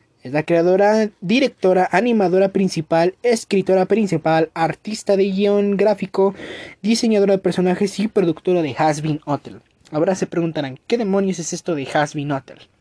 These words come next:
Bueno, amigos, les daré un breve resumen y pararemos para hacer una canción o poner la canción del piloto, que por ahora no se ha mostrado un primer episodio o segundo.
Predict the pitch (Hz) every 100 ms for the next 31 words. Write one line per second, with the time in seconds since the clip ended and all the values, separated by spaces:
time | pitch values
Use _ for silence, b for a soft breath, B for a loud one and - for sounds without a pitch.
0 | _ - 175 170 131 113 - - B B
1 | B B B _ 147 160 165 160 175 214
2 | 220 220 214 165 - 202 208 208 - 208
3 | 240 - 175 160 180 180 185 - - -
4 | 190 170 170 170 147 - 160 - - 156
5 | 156 151 147 131 - 185 180 196 B B
6 | B B - 175 160 185 208 220 175 220
7 | 262 233 202 - 202 202 190 160 _ -
8 | 165 170 - 160 147 147 - - _ _
9 | _ _ _ _ _ - 165 - 151 147
10 | 185 208 185 196 214 233 202 - 190 185
11 | 190 - 196 202 190 _ _ 165 170 196
12 | - 170 - 180 185 165 147 - 143 170
13 | 143 -